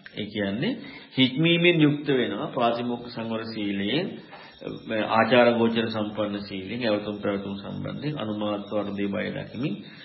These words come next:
සමාදන් වෙච්ච ශික්ෂාපදේ හික්මීමෙන් ඒක, ඒ කාරණා වාසය කරනවා. එතකොට මෙන්න මේ කාරණාවත් අවබෝධයට පත්වන්නට උපකාරක වන,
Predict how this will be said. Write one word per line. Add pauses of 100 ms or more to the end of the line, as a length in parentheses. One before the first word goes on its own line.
(160)
සමාදන්
වෙච්ච
ශික්ෂාපදේ
හික්මීමෙන්
ඒක, (260)
ඒ
කාරණා
වාසය
කරනවා. (580)
එතකොට
මෙන්න
මේ
කාරණාවත්
අවබෝධයට
පත්වන්නට
උපකාරක
වන,